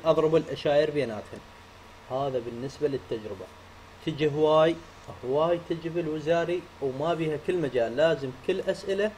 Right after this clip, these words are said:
التجربة هي موجودة. شلون نقول؟ بكل عزل الطامة. لازم كل أسئلة وزارية التجربة وياكم. أوكي طلابنا؟ يلا.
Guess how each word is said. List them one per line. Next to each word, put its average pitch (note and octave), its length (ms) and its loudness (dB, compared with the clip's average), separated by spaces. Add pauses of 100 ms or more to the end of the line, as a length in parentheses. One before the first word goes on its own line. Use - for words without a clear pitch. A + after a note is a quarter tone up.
(200)
التجربة F3 720 2 (580)
هي F3+ 360 0 (240)
موجودة. G#2+ 460 -4 (420)
شلون C#3+ 280 -4
نقول؟ C3 180 2 (140)
بكل E3 120 -2
عزل F3 300 0
الطامة. G2 400 -6 (280)
لازم C#3 320 -2 (120)
كل F#3+ 120 2
أسئلة F#3 340 -2
وزارية G3+ 360 -2
التجربة G#3 460 -2
وياكم. B2 360 0 (520)
أوكي C3 180 -2
طلابنا؟ E3 420 0 (480)
يلا. G2 260 -4